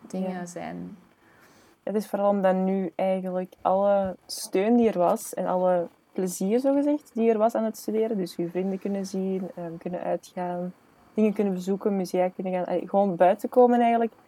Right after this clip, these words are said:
Speaker 2: dat die nu weg is en dat er eigenlijk
Speaker 1: Ja.
Speaker 2: alleen maar de prestatiedruk overblijft.
Speaker 1: Zeker.
Speaker 2: En ja, dat is,
Speaker 1: En
Speaker 2: eh,
Speaker 1: de universiteit, dat is ook, dat is niet te onderschatten, dat is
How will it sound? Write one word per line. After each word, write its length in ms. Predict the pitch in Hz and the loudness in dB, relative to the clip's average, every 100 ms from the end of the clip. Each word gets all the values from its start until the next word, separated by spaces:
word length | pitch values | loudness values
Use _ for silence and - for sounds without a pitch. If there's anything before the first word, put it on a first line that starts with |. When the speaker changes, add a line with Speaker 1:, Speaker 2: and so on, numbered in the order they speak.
| _ _ _ _ _ - | _ _ _ _ _ -20
Speaker 2:
dat 240 | - 170 202 | -2 0 6
die 120 | 240 | 8
nu 120 | 247 | 8
weg 200 | 185 214 | 8 6
is 360 | 254 285 - - | 4 2 0 -4
en 140 | - 208 | 2 6
dat 160 | 196 | 6
er 120 | 196 - | 4 0
eigenlijk 340 | - 196 202 202 | 4 6 6 6
Speaker 1:
Ja. 60 | |
Speaker 2:
alleen 340 | 180 190 226 233 | 6 6 6 8
maar 300 | 214 214 190 | 8 8 4
de 200 | 190 170 - - | 2 2 -2 -4
prestatiedruk 920 | 196 190 - 175 190 196 175 170 - | -4 0 8 8 8 0 -2 -4 0
overblijft. 760 | 139 175 165 160 175 - - - _ _ _ - - _ _ | 2 2 0 0 0 -2 -12 -20 _ _ _ -20 -20 _ _
Speaker 1:
Zeker. 480 | - - 208 202 196 208 - _ _ _ | -16 -10 -10 -10 -14 -16 -20 _ _ _
Speaker 2:
En 120 | 175 | -2
ja, 180 | 175 165 170 - _ _ _ _ | 0 0 -4 -10 _ _ _ _
dat 140 | - 180 | -14 -14
is, 120 | - | -10
Speaker 1:
En 180 | - 208 | -6 -4
Speaker 2:
eh, 60 | 214 | -2
Speaker 1:
de 180 | 220 208 | -2 -2
universiteit, 800 | 214 214 202 214 - 208 277 | -2 -6 -6 -8 -2 0 0
dat 180 | 262 226 | 0 -2
is 180 | 208 202 | -4 -6
ook, 180 | 190 196 - - - _ _ _ _ | -6 -8 -14 -20 -20 _ _ _ _
dat 140 | 185 | -10
is 140 | - - | -8 -8
niet 160 | 214 | -8
te 100 | 202 | -6
onderschatten, 580 | - 190 190 - 254 269 | -8 -8 -10 -8 -6 -4
dat 160 | 226 196 | -4 -6
is 200 | - | -10